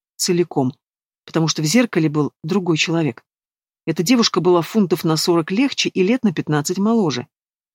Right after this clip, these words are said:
А может, ей просто не доводилось ночевать в кабинете,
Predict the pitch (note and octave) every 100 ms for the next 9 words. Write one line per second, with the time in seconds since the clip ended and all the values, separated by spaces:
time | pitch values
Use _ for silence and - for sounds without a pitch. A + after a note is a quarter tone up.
0 | _ - F#3+ C#4+ A#3 F3 F3 G#3 A3+ F3+
1 | F3 D#3+ D#3+ D#3+ A#3+ F3+ E3+ D#3+ G3 F#3
2 | - E3+ D#3+ G3 A#3+ - B2+